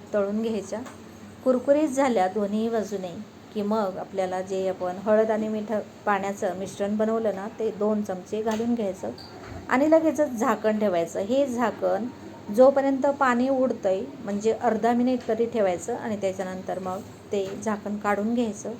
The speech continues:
आणि मग या चिप्स पलटी करून घ्यायच्या पुन्हा. अशा मंद आचेवरती अजून दोन मिनिट या आपल्याला तळून घ्यायच्या आणि मस्त अशा आपल्या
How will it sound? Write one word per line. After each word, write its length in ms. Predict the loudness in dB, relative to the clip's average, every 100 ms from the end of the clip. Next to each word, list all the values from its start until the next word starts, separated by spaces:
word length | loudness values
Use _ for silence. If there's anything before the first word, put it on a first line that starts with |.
| -14 -18 -18 -18 -18 -18 -18 -18 -20 -20 -20 -20 -20 -20 -20 -20 -20 -20 -20 -20 -10
आणि 180 | -4 -2
मग 300 | 0 -2 -2
या 200 | -2 -2 -6 -12 -12 -4
चिप्स 300 | -4 -4 -10 -12 -18 4
पलटी 280 | 6 6 0
करून 340 | 0 0 0
घ्यायच्या 340 | -2 -6 -6 -8
पुन्हा. 380 | -8 -8 -10 -12 -16 -18 -18 -18 -18 -20 -20 -20 -20 -20 -20 -20 -20 -20 -18 -18 -12 -4
अशा 340 | -2 0 -2 -4 -12 -18 -18 -20 -20 -20 -20 -20 -20 -20 -6
मंद 280 | -2 2 4
आचेवरती 640 | 4 4 0 0 0 -6 -8 -10 -16 -20 -20 -8
अजून 440 | -2 0 0 -2 0
दोन 180 | 0 0
मिनिट 680 | -2 -6 -8 -10 -16 -16 -4
या 140 | -4 -4 -8 -14 -16
आपल्याला 420 | -8 -4 -4 -6 -10 -14 -16 -20 -20 -12 -2
तळून 260 | 0 2 0
घ्यायच्या 360 | -2 -4 -6
आणि 240 | -8 -8 -6
मस्त 340 | -6 -6 -6
अशा 260 | -6 -4 -6
आपल्या 420 | -6 -10 -6